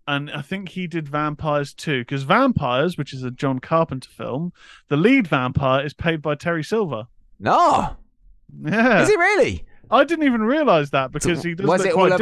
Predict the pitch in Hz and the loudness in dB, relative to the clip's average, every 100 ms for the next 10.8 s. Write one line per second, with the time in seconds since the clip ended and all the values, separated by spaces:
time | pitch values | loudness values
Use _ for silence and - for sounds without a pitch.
0 | 196 170 165 175 104 90 - - _ _ | 4 2 2 0 -2 -8 -14 -20 _ _
1 | _ _ _ _ _ _ _ - _ 165 | _ _ _ _ _ _ _ -20 _ 4
2 | 180 185 185 185 185 170 - _ _ 165 | 6 6 4 2 -4 -8 -12 _ _ -2
3 | 170 175 160 220 214 165 165 170 233 214 | 0 -2 0 0 0 -2 -2 2 2 2
4 | 147 165 170 143 135 127 - 131 131 120 | 0 -4 -6 -4 -4 -6 -12 -6 -6 -4
5 | 135 156 - 147 127 127 127 - - 165 | -4 -4 0 0 0 -4 -6 -4 4 6
6 | 151 135 120 117 - _ - 139 135 131 | 6 4 0 -4 -10 _ -4 -4 -2 -2
7 | 139 131 127 123 117 123 117 117 123 - | -2 -2 -4 -2 -2 -4 -8 -12 -10 -8
8 | 120 117 - _ _ 139 135 175 135 165 | -8 -8 -14 _ _ -10 -6 -8 -4 0
9 | 165 170 147 156 151 - 123 131 139 135 | 2 0 -2 0 -2 -2 -8 -4 0 0
10 | 135 123 131 120 120 117 135 120 | -2 -6 -6 -8 -8 -6 -6 -6